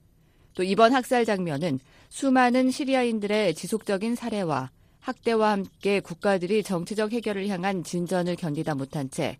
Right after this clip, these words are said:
아사드 정권과의 관계를 정상화해서는 안 되는 이유를 일깨운다고 말했습니다.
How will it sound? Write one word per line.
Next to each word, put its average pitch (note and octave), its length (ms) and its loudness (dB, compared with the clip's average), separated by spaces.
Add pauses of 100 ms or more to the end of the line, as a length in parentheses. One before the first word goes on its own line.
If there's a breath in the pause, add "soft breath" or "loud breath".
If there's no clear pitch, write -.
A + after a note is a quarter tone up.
(400 soft breath)
아사드 F#3 360 2
정권과의 G3 640 0
관계를 F#3 540 0
정상화해서는 F#3 880 -2
안 D3 220 0
되는 F#3+ 320 -2
이유를 D#3+ 480 -2
일깨운다고 E3 840 -4
말했습니다. C3 720 -6